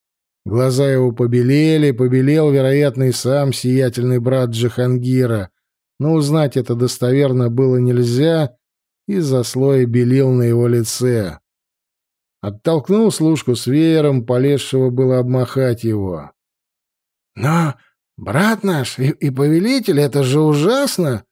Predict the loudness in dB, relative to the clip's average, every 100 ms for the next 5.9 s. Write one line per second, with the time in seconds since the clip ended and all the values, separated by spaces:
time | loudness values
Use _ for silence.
0 | _ -6 -4 -4 -2 -2 0 0 0 -2
1 | -4 -2 -2 0 -2 -2 -8 -8 -4 0
2 | 0 -2 -2 -2 -4 -8 -16 _ _ _
3 | _ _ _ _ _ _ -14 -10 -4 -4
4 | -4 -8 -16 _ _ _ _ -8 -4 -2
5 | -2 -4 -4 -4 -4 -8 -8 -10